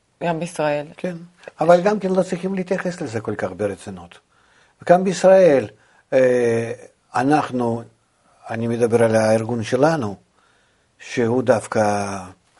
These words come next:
Speaker 2: סובר שדרך החיבור אנחנו חייבים, אנחנו יכולים להגיע לפתרון של כל הבעיות של עם ישראל. אנחנו גם כן כאן נמצאים מול הרבה מאוד אנ-,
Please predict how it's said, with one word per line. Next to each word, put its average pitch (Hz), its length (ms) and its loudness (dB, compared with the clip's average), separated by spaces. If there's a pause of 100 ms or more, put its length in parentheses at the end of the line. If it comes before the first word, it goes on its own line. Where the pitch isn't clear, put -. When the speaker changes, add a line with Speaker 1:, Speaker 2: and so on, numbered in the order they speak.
(1200)
Speaker 2:
סובר 107 500 -2
שדרך 104 840 -4
החיבור 113 560 0
אנחנו 104 300 -8
חייבים, 101 360 -8 (320)
אנחנו 113 280 -4
יכולים 113 420 -4
להגיע 104 440 -4
לפתרון 104 720 -6 (520)
של 95 160 -12
כל 131 280 0
הבעיות 104 420 -4
של 107 180 -6
עם 104 140 -8
ישראל. 98 460 -10 (960)
אנחנו 127 360 -6
גם 180 200 0
כן 165 200 -4
כאן 190 320 0
נמצאים 107 640 -2 (360)
מול 113 180 -2
הרבה 113 400 0
מאוד 127 400 -2
אנ-, 98 280 -8